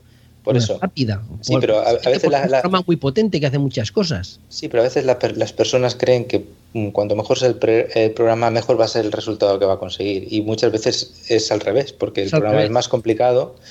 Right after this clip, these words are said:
Speaker 1: y lo que van a hacer es conseguir un resultado peor, porque en vez de estar, eh, tiempo dedicando, dedicándolo a mejorar el producto, están dedicándolo a intentar ver cómo manejar el programa. Entonces, claro, <laughs> estás, eh,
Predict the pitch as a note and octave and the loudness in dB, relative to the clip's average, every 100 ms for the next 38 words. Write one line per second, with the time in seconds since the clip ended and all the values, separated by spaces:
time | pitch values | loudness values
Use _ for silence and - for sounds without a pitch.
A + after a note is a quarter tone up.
0 | - - - _ - A2+ G#2 G2+ G2+ G2 | -20 -20 -20 _ -6 -2 0 0 -2 0
1 | G#2 G#2 G#2+ A2 B2 - A#2 A2 A#2 - | 0 0 0 0 0 -2 -2 0 0 -2
2 | A2+ G#2+ G2+ G#2 A#2 A2 G#2 - B2+ A2 | -6 -6 -4 -2 0 2 0 0 -2 -2
3 | G#2 G2+ G2+ A2+ A#2 B2+ A#2 - - B2 | -2 -2 -2 -2 0 -2 -4 -6 -6 -2
4 | A2 A2 B2 A2+ G#2+ G#2+ A#2+ A#2+ G2+ - | -2 -2 -2 2 2 2 0 -2 -4 -6
5 | - - - - G2+ G#2+ B2 G#2 G2 - | -10 -20 -10 -4 -2 0 0 0 0 -2
6 | G2 F#2 F#2 G2+ - A2 A#2+ G#2+ - G#2 | -2 -2 -4 -6 0 2 2 0 -2 -4
7 | G2 G#2 A#2+ C#3+ A#2+ - B2 B2+ - - | -2 0 0 0 -4 0 -2 -2 -10 -20
8 | - - G#2+ A2+ B2 A#2+ A#2+ C#3 G#2+ G2+ | -18 -4 0 2 2 0 2 2 2 0
9 | G#2 - C3 A#2+ A#2 A#2 A#2+ B2 B2 A2+ | -2 -8 -6 -2 0 0 0 0 0 0
10 | G#2+ G#2 A2 G2 F#2 F#2+ G2 - - - | 0 -2 -2 -2 -2 -2 -2 -4 -8 -6
11 | G#2 G#2+ G#2+ A#2+ G2+ - - A2+ - - | -4 -2 2 2 0 -6 -4 -2 -4 -8
12 | - - - A2+ - G#2 - - A2 - | -12 -12 -4 -4 0 0 0 -2 -6 -8